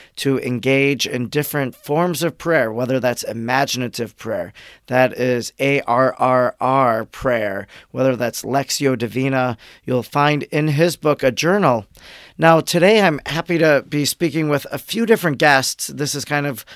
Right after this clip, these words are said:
a collection of short mini interviews about preparing for the Advent season and the different opportunities that are available to all of us. You know, if you subscribe to different people on so-,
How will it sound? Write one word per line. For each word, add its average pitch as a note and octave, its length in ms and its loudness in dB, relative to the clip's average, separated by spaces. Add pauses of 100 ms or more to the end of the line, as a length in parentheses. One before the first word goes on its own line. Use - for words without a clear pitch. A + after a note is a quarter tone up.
(260)
a C3+ 400 4
collection C#3+ 840 2
of B2+ 280 0
short E3 480 0
mini D3 360 0
interviews D3 640 0
about C#3 340 2 (300)
preparing F3+ 640 2
for F3+ 160 -4
the D3 200 0
Advent C3+ 520 -2
season B2 540 -4 (340)
and D3 260 2
the D3 80 0
different G3 500 0
opportunities C3 800 -2
that C3 220 2
are C3 200 4
available C3 540 0
to B2 200 -6
all C3 240 0
of A#2 100 -4
us. A#2 280 -4 (400)
You E3+ 100 2
know, E3+ 160 8
if E3 260 2
you F3+ 380 4
subscribe C#3+ 720 4
to - 100 -6
different C3+ 320 -2
people A#2+ 240 -8
on B2+ 140 0
so-, - 220 -6